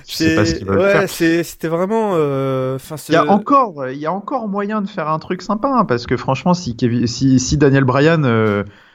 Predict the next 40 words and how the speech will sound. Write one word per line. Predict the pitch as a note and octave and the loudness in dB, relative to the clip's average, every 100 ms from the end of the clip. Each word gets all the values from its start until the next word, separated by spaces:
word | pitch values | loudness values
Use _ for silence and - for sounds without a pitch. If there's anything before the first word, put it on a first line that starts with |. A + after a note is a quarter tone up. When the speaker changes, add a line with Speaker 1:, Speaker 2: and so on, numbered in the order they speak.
| _ | _
Speaker 1:
se | - - | -10 -4
déclare | A2 B2 - D3 A#2 C3 | 0 0 2 0 2 0
enfin | C3 C3 D3+ C#3 | 0 0 -2 0
ouvertement, | A2 A#2 A#2+ B2 B2+ C3 B2+ G2+ | 0 -2 -4 -6 -4 -4 -2 -4
euh, | F2+ F2+ F2 E2+ F2+ | -4 -6 -8 -6 -8
du | - | -8
côté | - G#2+ B2 A2+ | -4 0 4 4
de, | F#2+ F2+ F2 | 4 2 0
de, | F2 F2 | -2 -4
de, | - E2+ E2 | -4 -6 -6
de | E2+ | 0
Owens | F2+ F#2 G2 F#2+ | 2 4 2 -2
et | |
Zayn, | F#2 A2 B2 | 2 2 2
peut-être | A2 G2 B2+ B2 | 0 0 0 0
qu'il | G2+ | -2
y | G2 | 0
a, | G2 G#2 F#2+ | 2 4 2
euh, | E2 - - _ _ _ | 0 -8 -20 _ _ _
il | F#2+ | 0
y | |
a, | G#2 | 2
il | |
y | A2+ | 2
a | |
toujours, | B2+ C3 A2+ C#3 D#3 | 0 -2 0 2 4
euh, | A2 G#2+ G#2 | 4 2 0
il | G2+ | -2
y | |
a | G2+ | -6
toujours | A2 A#2+ A#2+ | -6 -4 -4
un | |
truc | A2+ A2+ | -4 -6
à | A2 | -6
faire, | - A2 C#3 | -2 0 2
une, | G#2+ F#2+ G2 - | 0 -4 -12 -20
je | |
sais | - F2+ | -18 -8
pas, | F#2+ | -2
un, | G#2+ F#2 | 0 0